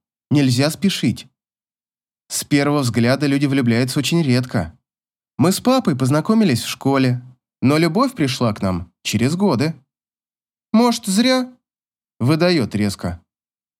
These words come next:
«Что?» изумляюсь. «Да так», супится. «Иногда принцы предают своих принцесс, находят новых,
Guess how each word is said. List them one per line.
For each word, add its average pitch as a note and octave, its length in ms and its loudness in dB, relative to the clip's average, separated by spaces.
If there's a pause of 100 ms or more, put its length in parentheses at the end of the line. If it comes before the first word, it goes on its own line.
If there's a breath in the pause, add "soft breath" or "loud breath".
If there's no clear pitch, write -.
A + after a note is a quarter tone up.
(160)
«Что?» C#3+ 600 -2 (840)
изумляюсь. A#2 880 0 (800)
«Да E3+ 260 -4
так», B3 480 -2 (580)
супится. F2+ 760 -4 (800)
«Иногда G#3 420 2
принцы B3 380 0
предают B3 520 2
своих C#3 280 -2
принцесс, D3+ 680 -2 (420)
находят A3 540 0
новых, E3+ 480 0